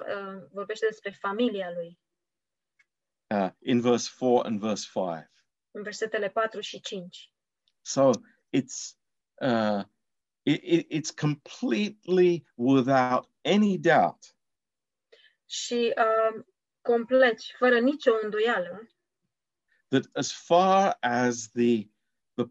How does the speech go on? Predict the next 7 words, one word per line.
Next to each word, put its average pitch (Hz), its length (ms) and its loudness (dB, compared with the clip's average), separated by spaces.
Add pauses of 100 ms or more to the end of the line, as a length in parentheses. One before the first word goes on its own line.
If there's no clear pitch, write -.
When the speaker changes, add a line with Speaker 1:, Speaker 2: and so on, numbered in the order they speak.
(160)
Speaker 2:
pastor, 180 760 2 (300)
teacher 175 540 -2 (180)
of 127 180 -4
the 117 120 -8 (220)
church 185 240 0
is 147 160 -8
concerned, 110 640 -8